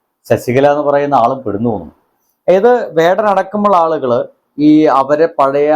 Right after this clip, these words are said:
നാടൻ ശീലുകൾ, നാടൻ പാട്ട് ശീലുകൾ മാത്രം പ-, പാടി മുന്നോട്ട് പോയാൽ മതി എന്നാണ് ഈ ശശികല അടക്കമുള്ള വരേണി വിഭാഗക്കാർ, ഇവർ അങ്ങനെയുള്ള, ഇവര് പറയും മറ്റുള്ളവർ അനുസരിച്ചോണം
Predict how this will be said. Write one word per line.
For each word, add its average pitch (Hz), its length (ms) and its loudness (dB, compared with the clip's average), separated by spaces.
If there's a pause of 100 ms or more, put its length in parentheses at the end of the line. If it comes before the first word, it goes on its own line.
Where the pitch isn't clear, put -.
നാടൻ 131 400 -2
ശീലുകൾ, 123 440 0
നാടൻ 120 320 0
പാട്ട് 127 240 -4
ശീലുകൾ 120 340 -10
മാത്രം 113 460 -2
പ-, - 240 -6 (380)
പാടി 123 200 0
മുന്നോട്ട് 123 400 -4
പോയാൽ 127 340 0
മതി 127 260 -2
എന്നാണ് 127 440 0 (960)
ഈ 202 120 4
ശശികല 196 520 0
അടക്കമുള്ള 165 760 0 (280)
വരേണി 151 440 0
വിഭാഗക്കാർ, 143 1120 -4
ഇവർ 165 320 -2
അങ്ങനെയുള്ള, 175 420 0
ഇവര് 131 380 0
പറയും 190 340 -2
മറ്റുള്ളവർ 170 460 0
അനുസരിച്ചോണം 135 680 -2